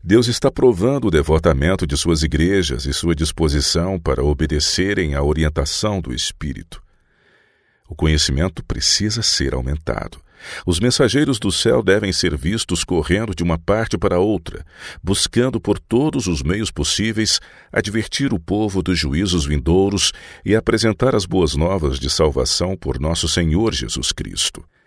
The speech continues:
A norma da justiça deve ser exaltada. O Espírito de Deus está impressionando o coração dos seres humanos, e os que são sensíveis à sua influência se tornarão luzes no mundo.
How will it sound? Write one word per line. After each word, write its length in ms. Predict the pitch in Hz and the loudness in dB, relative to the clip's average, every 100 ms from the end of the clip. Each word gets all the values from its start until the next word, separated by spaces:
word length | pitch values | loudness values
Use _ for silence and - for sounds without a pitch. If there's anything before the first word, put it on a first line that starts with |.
| _ _ _ | _ _ _
A 100 | - | -2
norma 480 | 71 69 95 101 82 | 0 2 2 2 0
da 140 | 69 71 | 2 0
justiça 800 | 69 - - 90 107 - 117 | 0 -4 -4 -2 0 -2 -4
deve 320 | 104 73 67 67 | -2 0 0 0
ser 400 | - - 87 85 | 0 0 0 0
exaltada. 760 | 82 80 82 - 55 50 - - _ - - - - | -2 -4 -4 -4 -4 -6 -14 -16 _ -20 -20 -16 -4
O 120 | 110 | 0
Espírito 600 | 110 - - 147 143 - | 0 -2 -4 -4 -4 -4
de 140 | 73 | -4
Deus 300 | - 73 85 | 0 2 2
está 200 | 76 - | 2 0
impressionando 840 | 87 87 104 - - 90 85 123 98 | -2 0 0 0 0 0 0 0 0
o 40 | |
coração 520 | 80 73 64 - 92 | 0 0 2 0 0
dos 180 | 95 76 | 0 0
seres 400 | - 123 120 78 | 2 2 2 0
humanos, 560 | 67 52 55 50 - - - _ - - - | -4 -6 -10 -8 -4 -6 -8 _ -20 -20 -4
e 80 | |
os 140 | 76 - | 0 0
que 100 | 90 | 0
são 220 | - 101 | 0 0
sensíveis 840 | - 85 76 - 92 107 87 71 | 2 2 2 2 0 2 2 4
à 140 | 69 62 | 4 2
sua 320 | - 80 78 | -2 -2 -2
influência 760 | 73 - 64 80 92 - - - - - | -4 -4 -2 0 0 -2 -4 -10 -18 -10
se 160 | - 90 | -4 0
tornarão 480 | 104 104 101 104 95 | 2 4 4 4 2
luzes 520 | 82 117 113 76 71 | 2 2 2 0 -2
no 120 | 64 | -2
mundo. 420 | 57 55 52 50 | -4 -6 -8 -12